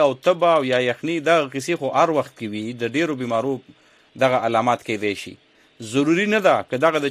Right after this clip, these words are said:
چا وي، نو هغه د دغه وایرس، آه، ښکار دی، دا نه ده.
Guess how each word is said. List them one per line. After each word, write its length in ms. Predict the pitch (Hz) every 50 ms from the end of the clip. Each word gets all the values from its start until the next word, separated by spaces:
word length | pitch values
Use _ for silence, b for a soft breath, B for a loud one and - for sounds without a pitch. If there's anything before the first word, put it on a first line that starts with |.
| -
چا 80 | 165 156
وي، 140 | 156 160 165
نو 120 | 160 147
هغه 140 | 135 123 143
د 160 | 135 135 123 135
دغه 120 | 143 131
وایرس، 360 | 117 110 107 104 104 98 - - - - -
آه، 120 | - 107
ښکار 360 | - - - 120 107 101 95 95 85
دی، 120 | 87 87 - _ _ _ -
دا 200 | - 107 135 135
نه 100 | 147 147
ده. 140 | 123 98